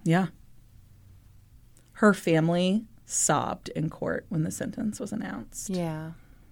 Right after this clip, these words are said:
Speaker 1: Following the hearing, Stephanie said it felt good to tell Shannon,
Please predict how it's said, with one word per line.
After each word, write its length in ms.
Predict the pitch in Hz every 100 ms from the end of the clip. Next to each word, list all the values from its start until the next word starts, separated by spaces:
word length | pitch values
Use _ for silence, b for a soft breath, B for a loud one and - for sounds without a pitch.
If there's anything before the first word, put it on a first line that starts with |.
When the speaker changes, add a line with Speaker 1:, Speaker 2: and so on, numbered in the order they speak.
| b b b b b b b b
Speaker 1:
Following 420 | - 233 240 254 240
the 60 |
hearing, 440 | 220 214 202 208 220
Stephanie 500 | - 190 180 190 185
said 520 | - 180 175 175 170 -
it 220 | 185 202
felt 420 | - - 220 - 165
good 400 | 196 233 175 - - - - -
to 140 | 202
tell 640 | 190 - 165 156 151 160 233 - -
Shannon, 640 | - 180 160 156 165 175